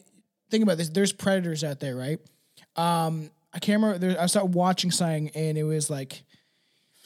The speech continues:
uh, he was a, not a cop or, like, a F B I, no, I wouldn't trust the F B I, but some sort of, like, agent, uh, that's, like, studied this stuff or private detective type of guy. And he said that when a predator is looking, uh, to, you know,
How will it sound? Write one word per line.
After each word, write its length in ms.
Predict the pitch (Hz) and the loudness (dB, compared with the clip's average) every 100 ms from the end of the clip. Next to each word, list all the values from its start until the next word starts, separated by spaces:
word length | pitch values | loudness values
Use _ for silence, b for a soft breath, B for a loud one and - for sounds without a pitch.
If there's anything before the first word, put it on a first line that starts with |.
| b b | b b
uh, 60 | 160 | -4
he 200 | 139 185 | 0 2
was 200 | 196 170 | 4 4
a, 280 | 175 151 151 B B B | 0 -2 -4 B B B
not 180 | 156 160 | -6 -6
a 40 | - | -8
cop 460 | - 175 190 190 | -6 0 0 0
or, 60 | 165 | -4
like, 140 | 143 | -8
a 180 | 131 117 | -10 -10
F 180 | - 160 | -10 -8
B 140 | - 151 | -10 -10
I, 20 | |
no, 80 | 156 | -8
I 180 | 131 127 | -8 -10
wouldn't 260 | 120 135 | -12 -14
trust 200 | 131 123 | -14 -12
the 100 | 131 | -12
F 120 | 117 127 | -12 -14
B 100 | 123 | -14
I, 120 | 123 | -12
but 160 | 151 | -4
some 140 | 190 240 | 0 2
sort 160 | 233 | 2
of, 80 | 226 | 0
like, 180 | 180 175 | -2 -6
agent, 580 | 143 143 156 185 208 - b b b b - | -6 -6 -2 0 0 -2 b b b b -8
uh, 240 | 165 160 | -4 -4
that's, 280 | 156 151 - | -4 -4 -4
like, 180 | 156 143 | -4 -2
studied 420 | - 180 165 165 | -2 0 0 0
this 140 | 160 | -2
stuff 340 | 151 175 160 - | -2 0 -2 -2
or 320 | 156 143 131 135 _ _ _ _ _ - - | -6 -6 -10 -14 _ _ _ _ _ -20 -6
private 360 | 190 180 180 | 0 2 2
detective 480 | 160 147 170 160 156 - - | -4 -4 -4 -2 -6 -10 -6
type 200 | 170 151 | -4 -4
of 60 | 135 | -6
guy. 240 | 135 117 - B B B | -8 -8 -14 B B B
And 120 | - 190 | -2 0
he 80 | 190 | 2
said 260 | 208 185 | 2 0
that 200 | 180 175 | 0 -2
when 120 | 170 165 | -2 -6
a 40 | |
predator 380 | 160 185 175 175 | -4 -4 -2 -2
is 100 | 160 | -2
looking, 440 | 165 160 160 151 B B B - | -4 -4 -6 -8 B B B -8
uh, 360 | 156 151 147 143 | -6 -4 -6 -4
to, 460 | 175 160 151 151 147 _ _ _ | -4 -4 -4 -8 -14 _ _ _
you 80 | 165 | -12
know, 280 | 143 143 | -10 -10